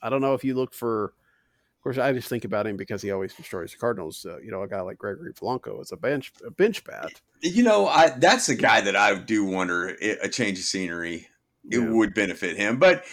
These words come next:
Speaker 2: you know, it, it's funny, though. It, uh, Danny Mac pointed out a lot of times about how much the injuries have taken a toll on him.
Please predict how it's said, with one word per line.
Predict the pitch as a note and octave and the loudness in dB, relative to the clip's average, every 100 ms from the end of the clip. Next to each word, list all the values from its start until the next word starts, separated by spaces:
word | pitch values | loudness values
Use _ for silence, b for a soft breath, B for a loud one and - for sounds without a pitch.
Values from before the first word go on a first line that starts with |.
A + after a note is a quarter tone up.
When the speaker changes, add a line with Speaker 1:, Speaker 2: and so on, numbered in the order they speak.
| B - | B 0
Speaker 2:
you | D#3 | 6
know, | F3 C#3+ | 8 8
it, | C3 C3+ B2 | 6 4 6
it's | B2 A#2+ | 2 2
funny, | - D#3 D#3 | 2 4 4
though. | A#2 A2 G#2+ G2 | 4 2 0 -4
It, | C#2+ D#2+ - | -12 -14 -6
uh, | - A#2 F#2+ E2+ D#2+ _ _ A#2 | 2 4 4 0 -6 _ _ -2
Danny | D3 D3 | 0 2
Mac | A#2 G2+ F#2+ _ | 2 0 -6 _
pointed | - A2+ G2+ | -4 0 2
out | F#2+ | 2
a | F2 | 2
lot | F#2 F#2 G#2 | 2 2 2
of | |
times | - B2+ G#2+ G2 | 0 0 2 -2
about | F2+ G2 | 0 0
how | F#2 F#2 | 2 0
much | F#2 F#2 | 0 -4
the | - F#2 | -4 -6
injuries | F#2 E2+ E2 | -6 -8 -10
have | |
taken | D#2+ F2 E2+ | -8 -8 -8
a | |
toll | D#2 D#2+ C2 - | -8 -10 -10 -16
on | |
him. | - A1+ | -20 _